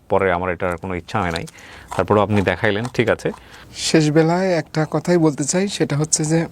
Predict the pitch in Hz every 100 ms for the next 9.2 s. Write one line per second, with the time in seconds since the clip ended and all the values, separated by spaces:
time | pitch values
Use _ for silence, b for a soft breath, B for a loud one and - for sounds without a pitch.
0 | - - 139 131 165 170 160 - 139 139
1 | 143 143 143 139 139 156 170 143 156 165
2 | 160 139 143 151 135 139 143 123 - -
3 | 156 160 156 156 147 - 139 113 - _
4 | 135 143 135 139 139 143 143 139 127 160
5 | 226 - - - 127 127 123 - B B
6 | B B B 123 139 156 151 139 127 123
7 | 135 123 - 139 143 185 254 - - -
8 | - - - 117 113 - - 127 139 135
9 | 151 139